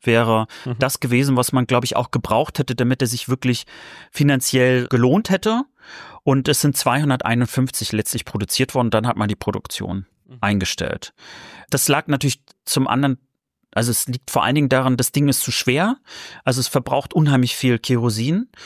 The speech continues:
Speaker 1: und es gibt mittlerweile andere Flugzeuge, die haben zwar nicht so viele Passagiere, die sie aufnehmen können, aber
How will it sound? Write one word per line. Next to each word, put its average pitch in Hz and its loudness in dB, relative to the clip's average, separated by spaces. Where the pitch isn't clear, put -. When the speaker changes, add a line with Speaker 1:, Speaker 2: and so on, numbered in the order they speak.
Speaker 1:
und 123 2
es 131 2
gibt - -4
mittlerweile 127 2
andere 151 0
Flugzeuge, 143 0
die 131 4
haben 147 2
zwar - 0
nicht 139 2
so 147 0
viele 135 0
Passagiere, 135 0
die 127 0
sie 113 0
aufnehmen 117 0
können, 123 -2
aber 127 0